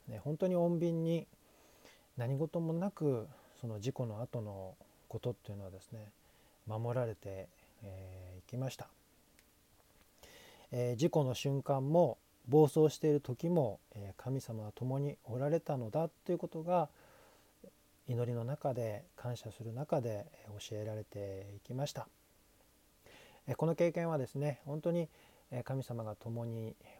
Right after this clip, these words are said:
おられるんだということ、そして神様の計画、神様の手が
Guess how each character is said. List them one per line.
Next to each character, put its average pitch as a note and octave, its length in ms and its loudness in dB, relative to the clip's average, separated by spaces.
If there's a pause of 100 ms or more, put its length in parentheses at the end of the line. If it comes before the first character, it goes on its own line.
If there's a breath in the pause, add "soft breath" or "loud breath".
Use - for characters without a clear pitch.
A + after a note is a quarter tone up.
お A2 60 -6
ら A#2 100 -2
れ B2+ 120 0
る E3 140 2
ん C#3+ 80 0
だ A#2 140 0
と - 200 -12
い A2 40 -8
う G#2 40 -10
こ A2 120 -10
と、 A2 200 -6
そ - 120 -8
し - 80 -12
て C#3 360 -2
神 C3+ 180 -2
様 A2+ 180 -6
の A2 100 -6
計 B2+ 200 -4
画、 C3+ 160 -2 (320)
神 C#3 200 -2
様 A#2+ 220 -4
の A2 100 -6
手 - 220 -8
が D#3 260 2